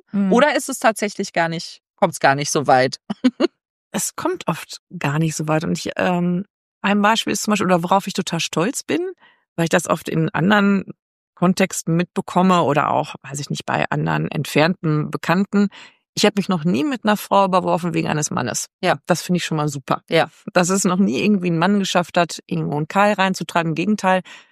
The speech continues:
Speaker 1: ich hätte auch mal mit, mal mit einer Freundin, wir fanden den gleichen Typen toll.
Speaker 2: Na klar.
Speaker 1: Ne?
Speaker 2: Das kommt doch immer irgendwann,
Speaker 1: Natürlich,
Speaker 2: oder?
Speaker 1: ne, wenn man so in seiner Clique
Speaker 2: <laughs>
Speaker 1: ist. Und der Typ fand mich aber so, ich war seine beste,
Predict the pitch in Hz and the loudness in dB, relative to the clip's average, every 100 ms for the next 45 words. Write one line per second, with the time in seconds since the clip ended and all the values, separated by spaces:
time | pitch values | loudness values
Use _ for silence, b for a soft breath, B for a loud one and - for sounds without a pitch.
0 | B B - 160 160 208 180 180 170 175 | B B -8 -8 0 2 4 2 2 2
1 | 170 - 165 - 165 - 165 180 160 - | 0 -2 -4 -2 -2 -2 0 0 0 -2
2 | 151 156 147 - 147 - 147 - - - | -4 -2 -2 -4 -6 -6 -4 -4 -4 -4
3 | - 202 180 208 180 165 _ 185 339 _ | 0 0 0 0 0 0 _ -8 -8 _
4 | 185 - 220 220 233 240 226 170 170 190 | -4 0 0 2 2 4 4 4 4 2
5 | 208 175 139 185 214 165 165 165 165 160 | 2 4 2 4 4 4 0 -2 -2 0
6 | 156 156 165 - 262 302 226 240 - B | 0 2 0 2 -2 0 0 0 -4 B
7 | B B B B _ 202 214 214 - 190 | B B B B _ 2 4 2 0 -4
8 | 208 214 320 359 269 240 302 226 226 220 | -2 0 0 0 0 -2 -2 0 2 2
9 | 233 233 - - 214 208 202 190 - | 0 0 0 0 2 2 2 0 -2